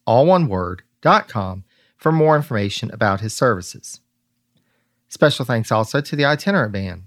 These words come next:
for allowing us the use of clips from their rendition of Jefferson and Liberty for the intro and outro music for this episode. You can find out more information about the Itinerant Band,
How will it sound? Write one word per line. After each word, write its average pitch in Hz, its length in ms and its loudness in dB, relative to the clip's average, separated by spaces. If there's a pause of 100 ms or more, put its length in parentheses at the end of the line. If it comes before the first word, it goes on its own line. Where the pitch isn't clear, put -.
for 143 160 2
allowing 160 340 2
us 165 140 -4
the 143 100 -2
use 123 220 -2
of 151 100 -8
clips - 360 -8
from 113 200 -6
their 156 200 2
rendition 123 500 -2
of 95 180 -10
Jefferson 156 420 -2
and 151 140 0
Liberty 92 380 -4 (300)
for 156 100 -2
the 156 140 4
intro 143 260 0
and 123 100 2
outro 104 300 -2
music 98 380 -6
for 95 240 -4
this 92 160 -8
episode. 87 400 -4 (920)
You 180 100 2
can 175 80 0
find 190 260 4
out 180 140 2
more 180 180 2
information 160 460 0
about 131 200 -2
the 120 100 0
Itinerant 113 480 0
Band, 110 340 -4